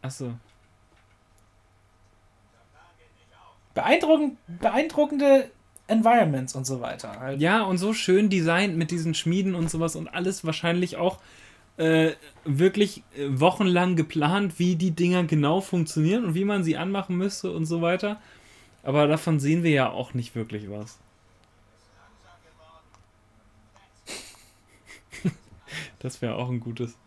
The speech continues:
Speaker 1: Müsste man auch irgendwo reinschneiden. Fett.
Speaker 2: Schnecke.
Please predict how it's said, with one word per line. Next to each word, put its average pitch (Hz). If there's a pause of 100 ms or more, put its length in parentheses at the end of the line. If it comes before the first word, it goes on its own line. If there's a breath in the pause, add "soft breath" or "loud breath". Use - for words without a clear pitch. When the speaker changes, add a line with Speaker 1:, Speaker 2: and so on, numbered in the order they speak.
(1300 loud breath)
Speaker 1:
Müsste 127
man 123
auch 120
irgendwo 117
reinschneiden. 117 (300 soft breath)
Fett. 131 (2000 loud breath)
Speaker 2:
Schnecke. -